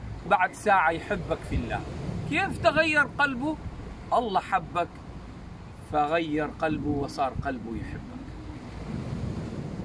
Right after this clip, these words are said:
طريقنا هذا بدأناه بأمرين، المحبة فيما بيننا، والحمد لله هذه نجحنا فيها مئة بالمئة.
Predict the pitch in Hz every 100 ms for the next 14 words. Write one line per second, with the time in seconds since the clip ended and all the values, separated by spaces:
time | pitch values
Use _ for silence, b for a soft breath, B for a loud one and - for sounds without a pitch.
0 | - - - - - - - 170 226 254
1 | 233 226 208 226 254 247 269 285 247 -
2 | - 190 208 214 208 226 214 - 185 165
3 | 160 151 147 120 117 - - - - -
4 | - - 143 170 175 180 214 208 - 185
5 | - 175 170 147 143 160 151 131 123 127
6 | 127 165 165 160 151 160 151 160 156 151
7 | 151 156 156 - - - 170 156 - -
8 | 143 127 117 - 98